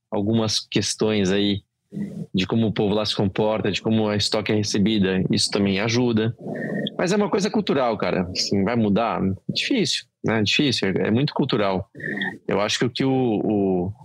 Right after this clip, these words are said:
o brasileiro tem que, na verdade, talvez, eu não vou chamar de mudar, tá? Chamar de evoluir em relação a qualquer esporte. É,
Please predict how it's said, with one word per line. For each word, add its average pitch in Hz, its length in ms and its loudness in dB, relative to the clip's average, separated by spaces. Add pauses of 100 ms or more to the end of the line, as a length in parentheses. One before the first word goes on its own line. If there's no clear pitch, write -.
(360)
o 95 60 -2
brasileiro 110 500 2
tem 127 160 0
que, 120 300 2
na 101 120 2
verdade, 101 360 2
talvez, 107 260 2
eu 117 80 0
não 135 200 2
vou 156 100 2
chamar 131 220 0
de 127 100 2
mudar, 85 340 2
tá? 95 120 -4
Chamar 110 240 2
de 104 120 2
evoluir 135 420 0
em 117 40 2
relação 120 360 0
a 135 80 2
qualquer 139 340 2
esporte. 120 600 -2 (920)
É, 95 640 2